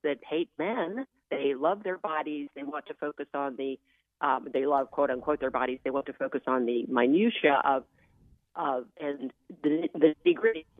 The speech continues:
of being a human. And this is hardcore feminism, uh, where, you know, they're just very self-interested and self-focused, and it's, um, this takes no one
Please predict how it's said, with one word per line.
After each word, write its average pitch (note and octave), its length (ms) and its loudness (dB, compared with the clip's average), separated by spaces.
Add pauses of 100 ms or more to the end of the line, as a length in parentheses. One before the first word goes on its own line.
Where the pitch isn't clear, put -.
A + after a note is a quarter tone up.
(120)
of C#3+ 160 -8
being D3+ 240 0
a C#3+ 120 -2
human. D3 460 0 (400)
And E3+ 480 4
this B3 180 0
is A3+ 120 0 (360)
hardcore G3 800 2
feminism, E3 560 -6 (420)
uh, C#3+ 220 0
where, C#3+ 540 0 (640)
you D#3+ 100 2
know, C#3 140 -8
they're D#3 120 4
just E3+ 240 -4
very E3+ 220 2 (180)
self-interested - 1080 2
and B2+ 120 2 (120)
self-focused, D3+ 920 0
and D3 220 4
it's, B2+ 160 4 (720)
um, C3+ 360 4 (100)
this - 360 -4 (120)
takes E3 260 10
no D#3+ 260 8
one D#3 440 -8